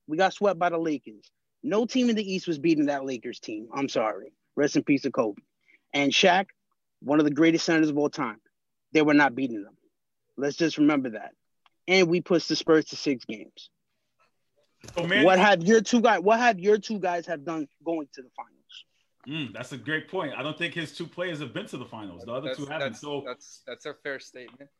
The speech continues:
Speaker 2: So,
Speaker 3: Well,
Speaker 2: so when we take a look at it, we have individual accolades for Chris Emmanuel Paul and also for Steve Nash, individual accolades. But Jason Kidd has a team accolades to help his team. So, Ziggy, what do you have to say for that?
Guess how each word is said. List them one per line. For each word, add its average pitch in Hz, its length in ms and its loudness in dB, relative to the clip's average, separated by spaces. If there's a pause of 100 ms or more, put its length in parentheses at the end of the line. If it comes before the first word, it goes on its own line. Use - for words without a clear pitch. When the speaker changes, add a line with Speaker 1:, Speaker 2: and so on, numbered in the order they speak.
(120)
Speaker 2:
So, 151 320 -4
Speaker 3:
Well, - 100 -6
Speaker 2:
so 147 400 -4
when 160 160 -4
we 185 80 -4
take 202 220 0
a 185 40 -2
look 202 200 -2
at 170 160 2
it, 156 80 -6
we 165 100 -8
have 160 300 0
individual 170 440 -4
accolades 160 540 -4
for - 140 -12
Chris - 260 -10
Emmanuel 151 400 -4
Paul 135 480 -4 (160)
and 127 80 -8
also 143 220 -4
for 135 120 -8
Steve 131 360 -6
Nash, 135 260 -2
individual 127 420 -6
accolades. 127 360 -8
But 110 100 -12
Jason 143 260 -6
Kidd 147 200 -10
has 127 160 -8
a 113 40 -14
team 147 220 -10
accolades 131 360 -10
to - 40 -8
help 151 160 -10
his 107 140 -16
team. 156 260 -10
So, 113 320 -10 (240)
Ziggy, 208 200 0
what 214 80 -4
do 214 40 -2
you 214 60 2
have 208 100 0
to 185 60 -12
say 208 140 -6
for 233 100 -10
that? - 220 -14